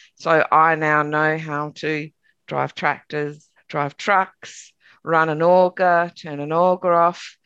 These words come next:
do all these things I don't even, didn't even know what they looked like, never alone could pronounce and say to somebody, "Oh, that's a Case," or, "That's a John Deere."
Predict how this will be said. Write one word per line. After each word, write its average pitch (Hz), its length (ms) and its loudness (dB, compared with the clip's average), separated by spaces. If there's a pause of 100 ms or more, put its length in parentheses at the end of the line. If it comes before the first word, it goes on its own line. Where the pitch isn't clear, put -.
(260)
do 170 160 -6
all 202 160 4
these 170 220 -6
things 170 240 -8
I 160 100 0
don't 165 200 2
even, 156 280 -6
didn't 180 220 -4
even 165 160 -6
know 160 160 2
what 151 200 -2
they 143 140 0
looked 156 420 -4
like, 139 360 0
never 151 180 -8
alone 147 220 -4
could - 240 -14
pronounce 147 480 -2
and 156 120 -18
say 147 180 -2
to 147 80 -14
somebody, 151 440 -6
"Oh, 277 280 0
that's - 280 -6
a - 40 -12
Case," 160 540 -2
or, 147 200 -4 (340)
"That's 190 280 -2
a 180 60 -4
John 170 360 0
Deere." 175 400 -2